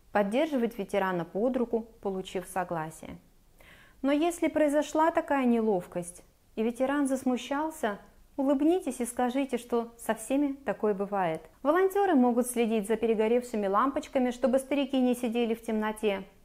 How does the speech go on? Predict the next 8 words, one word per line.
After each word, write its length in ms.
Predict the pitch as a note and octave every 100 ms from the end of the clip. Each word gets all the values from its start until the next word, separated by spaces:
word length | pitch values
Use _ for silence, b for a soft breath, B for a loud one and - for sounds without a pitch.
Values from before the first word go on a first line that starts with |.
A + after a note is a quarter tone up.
| _
так 160 | B3+ B3
как 200 | C4 C4+
им 160 | D4+
уже 200 | C#4+ C4
сложно 500 | C4+ C4+ D4 D#4 C4
выполнить 540 | G#3 A3+ A3+ G#3 G3 F3
замену 540 | F#3 F3+ G3+ G#3 G3+
самостоятельно. 1040 | - G#3 G3+ G3 G3+ G3 F3 E3+ E3+ D#3+